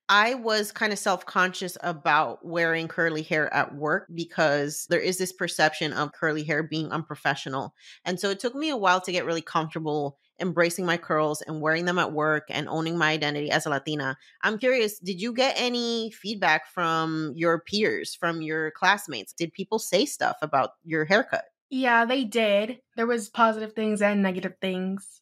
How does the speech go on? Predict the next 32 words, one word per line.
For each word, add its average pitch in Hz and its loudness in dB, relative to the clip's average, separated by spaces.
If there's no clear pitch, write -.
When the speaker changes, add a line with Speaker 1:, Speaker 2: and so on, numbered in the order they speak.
Speaker 1:
Can 185 -4
you 175 -2
tell 175 -2
me 180 -2
about 190 6
it? 220 -4
Speaker 2:
People 285 2
calling 262 4
me 254 -2
Michael 240 0
Jackson 214 2
and 208 -2
people 220 -4
saying 220 -2
that 190 4
it 226 0
suits 220 -4
me, 226 2
and 208 0
then 196 0
people 226 -2
calling 226 4
me 202 -4
Ice 208 4
Spice, 208 2
and 202 -2
people 214 -2
saying 214 2
that 196 2
it 196 2
looks 202 -2
really 202 0